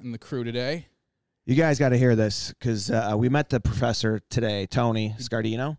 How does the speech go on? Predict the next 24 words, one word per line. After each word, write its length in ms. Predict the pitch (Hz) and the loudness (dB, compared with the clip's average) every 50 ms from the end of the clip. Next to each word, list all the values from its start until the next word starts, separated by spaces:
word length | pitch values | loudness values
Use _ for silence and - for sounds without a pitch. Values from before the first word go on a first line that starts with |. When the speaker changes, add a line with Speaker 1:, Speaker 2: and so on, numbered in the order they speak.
| _ - | _ -10
Speaker 1:
Yep, 240 | 147 139 170 - - | -8 -8 -8 -8 -12
he 200 | 135 123 127 120 | -14 -12 -12 -10
dropped 300 | 123 127 123 123 - 135 | -8 -8 -10 -8 -8 -8
off 160 | 123 117 120 | -8 -8 -10
a 40 | 113 | -12
pie. 420 | _ - 127 127 139 160 185 180 _ _ _ _ - | _ -10 -10 -8 -8 -8 -10 -12 _ _ _ _ -12
Speaker 2:
You 200 | 107 110 120 120 | -4 -2 0 2
gotta 200 | 143 151 151 147 131 | 4 4 4 2 2
check 200 | - 139 120 - | 2 0 0 0
this 160 | 117 107 - | -2 -6 -4
guy 240 | - 101 98 95 87 | -4 -4 -4 -2 -4
out, 340 | 87 90 87 85 - - - | -4 -4 -4 -6 -8 -8 -8
um, 560 | 90 90 92 82 78 78 73 76 71 71 73 _ _ _ _ _ _ _ _ | -8 -6 -4 -4 -4 -6 -8 -8 -10 -14 -14 _ _ _ _ _ _ _ _
especially 420 | - 95 - - 113 107 - 104 98 | -12 -12 -6 -6 -6 -6 -4 -6 -8
my 120 | 92 87 | -8 -8
Chicago 420 | - - - - 92 95 92 87 87 | -10 -10 -6 -4 -4 -4 -4 -4 -6
people. 520 | - 98 95 - - 87 82 78 - _ _ _ _ _ _ - | -4 -4 -6 -6 -6 -8 -8 -8 -10 _ _ _ _ _ _ -12
It's 260 | 107 95 - - - | -12 -10 -10 -8 -4
like 420 | 110 104 98 95 92 _ - _ _ _ _ _ _ _ _ _ _ _ _ _ _ | -4 -2 -2 -4 -6 _ -18 _ _ _ _ _ _ _ _ _ _ _ _ _ _
this 120 | - 107 - | -10 -8 -8
specialty 760 | - - - - 143 151 - - - 139 135 - - - 131 | -8 -8 -6 -2 -2 0 0 0 -2 -4 -6 -6 -6 -8 -4
pizza. 580 | - - - 120 113 - - 90 71 76 - - - | -4 -4 -4 -4 -6 -6 -8 -10 -10 -10 -10 -12 -8
He 120 | 110 117 127 | -4 0 2
offers 440 | 127 131 - - 131 123 110 - | 2 0 0 0 -2 -4 -4 -6